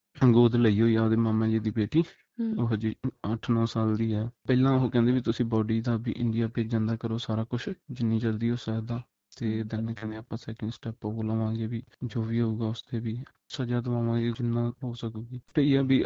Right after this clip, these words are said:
Speaker 1: ਆਪਾਂ ਹੁਣ ਆਪਣੇ ਭਰਾ ਨੂੰ ਵਾਪਸ ਨਹੀਂ ਲਿਆ ਸਕਦੇ, ਤੇ ਆਪਾਂ ਉਹਦੀ ਫੈਮਿਲੀ ਨੂੰ ਸਪੋਰਟ ਕਰਨੀ ਆ, ਤੇ ਜੋ ਉਹ, ਉਸ ਨੂੰ ਜਿੰਨੀ ਵੱਧ ਤੋਂ ਵੱਧ ਸਜ਼ਾ ਮਿਲੇ ਉਨੀ ਥੋੜ੍ਹੀ ਆ ਜੀ, ਕਿਉਂਕਿ ਉਹ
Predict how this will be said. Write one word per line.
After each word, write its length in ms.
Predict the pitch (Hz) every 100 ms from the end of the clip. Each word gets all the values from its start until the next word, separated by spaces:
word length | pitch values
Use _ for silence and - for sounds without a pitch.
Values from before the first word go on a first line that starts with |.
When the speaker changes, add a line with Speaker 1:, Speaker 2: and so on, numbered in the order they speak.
| -
Speaker 1:
ਆਪਾਂ 240 | - 135
ਹੁਣ 160 | 131 139
ਆਪਣੇ 360 | 131 - 135 127
ਭਰਾ 240 | 135 127
ਨੂੰ 140 | 123
ਵਾਪਸ 340 | 127 123 - 139
ਨਹੀਂ 220 | 117 113
ਲਿਆ 140 | 127
ਸਕਦੇ, 460 | 127 113 107 117 143 - _ _
ਤੇ 180 | 127 - 123
ਆਪਾਂ 280 | 120 135
ਉਹਦੀ 240 | 127 123 135
ਫੈਮਿਲੀ 460 | - 113 113 113
ਨੂੰ 100 | 127
ਸਪੋਰਟ 360 | 127 - 117 113
ਕਰਨੀ 380 | 113 117 117 117
ਆ, 60 |
ਤੇ 220 | 117 120 123 -
ਜੋ 200 | 127 123
ਉਹ, 240 | 90 120 - - _
ਉਸ 180 | 113 -
ਨੂੰ 180 | 123 123
ਜਿੰਨੀ 440 | 117 120 120 131 120 -
ਵੱਧ 180 | 113 104
ਤੋਂ 160 | -
ਵੱਧ 220 | 123 117 123
ਸਜ਼ਾ 320 | - 113 120
ਮਿਲੇ 360 | 120 117 123 - -
ਉਨੀ 220 | 113 123
ਥੋੜ੍ਹੀ 340 | - 113 123 113
ਆ 100 | 98
ਜੀ, 200 | 98 104 - -
ਕਿਉਂਕਿ 260 | 110 123
ਉਹ 140 | 127